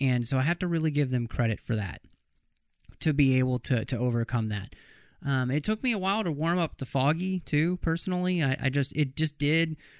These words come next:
Um, but he, he won me over in the end, and, and I liked everything else that, about the show,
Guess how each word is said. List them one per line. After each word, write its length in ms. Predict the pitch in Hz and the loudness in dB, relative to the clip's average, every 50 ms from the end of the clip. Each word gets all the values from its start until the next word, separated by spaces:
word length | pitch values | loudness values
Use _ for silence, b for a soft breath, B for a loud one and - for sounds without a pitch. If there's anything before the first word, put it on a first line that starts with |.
| b b b | b b b
Um, 500 | 131 139 135 135 131 123 123 117 117 113 - _ _ _ _ - | 0 0 2 2 2 2 0 0 -2 -4 -8 _ _ _ _ 6
but 240 | 165 160 151 143 139 | 8 8 8 6 2
he, 200 | 135 165 170 156 | 0 0 0 2
he 200 | - 156 180 175 | 2 2 2 4
won 260 | 151 151 156 170 170 | 4 4 2 2 2
me 120 | 165 160 | 2 2
over 240 | 156 165 160 156 156 | 2 0 0 0 0
in 100 | 156 147 | 0 0
the 160 | 143 139 139 | 0 0 0
end, 260 | 139 139 143 147 139 - - | 0 0 0 0 -2 -2 -2
and, 260 | 143 147 151 139 - - | -2 -2 -2 -2 -4 -2
and 300 | 147 165 175 180 165 - - | -2 0 0 0 0 -2 -2
I 140 | 147 160 170 | 0 2 2
liked 400 | 175 170 185 208 202 135 - - - | 2 2 4 4 2 2 2 -4 -4
everything 500 | 143 156 156 160 170 165 - 170 160 160 | -2 -2 0 0 0 0 0 0 0 2
else 260 | 160 160 156 - - - | 2 0 0 -2 -6 -4
that, 160 | - 139 - - | -2 -2 0 0
about 320 | 143 139 147 143 143 - | 0 2 2 0 0 0
the 80 | 143 135 | -2 -4
show, 340 | - - 156 147 131 110 | 0 2 2 2 2 0